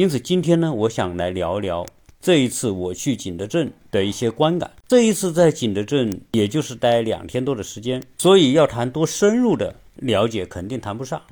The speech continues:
但是如果结合过去很多年去过景德镇的感受，那么把这个时间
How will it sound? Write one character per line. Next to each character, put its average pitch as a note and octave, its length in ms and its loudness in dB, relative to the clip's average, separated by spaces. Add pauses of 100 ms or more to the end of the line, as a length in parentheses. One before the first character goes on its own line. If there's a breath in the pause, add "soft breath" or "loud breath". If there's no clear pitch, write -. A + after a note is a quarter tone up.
(220)
但 G3 160 6
是 F3 160 -2
如 D3+ 220 2
果 D#3+ 180 2
结 A#2+ 300 0
合 A#2 320 -2
过 A3 260 4
去 - 160 2
很 F#2+ 260 0
多 F3 160 2
年 G2 240 0 (220)
去 F#3+ 340 -2
过 C#3 260 -2 (280)
景 G#2+ 200 0
德 B2+ 120 2
镇 F3 180 4
的 B2+ 80 0
感 F2 240 -4
受， A#2 220 -6 (180)
那 F3+ 80 2
么 F3 80 8
把 A#2+ 220 2
这 E3+ 120 -6
个 D3+ 80 -2
时 C3+ 300 -4
间 C#3+ 320 0